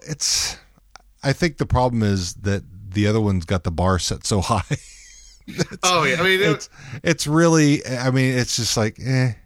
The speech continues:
Speaker 1: I, I'm glad they didn't start off with that one, um, 'cause that
Speaker 2: Oh,
Speaker 1: would've
Speaker 2: um, yeah.
Speaker 1: Yeah, I mean, but, uh, yeah, I,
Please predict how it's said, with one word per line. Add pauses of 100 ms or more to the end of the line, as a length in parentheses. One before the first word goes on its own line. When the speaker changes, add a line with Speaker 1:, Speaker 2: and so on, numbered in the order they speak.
(120)
Speaker 1:
I,
I'm
glad
they
didn't
start
off
with
that
one, (440)
um, (320)
'cause
that
Speaker 2:
Oh,
Speaker 1:
would've
Speaker 2:
um, (760)
yeah.
Speaker 1:
Yeah, (100)
I
mean,
but, (120)
uh,
yeah,
I,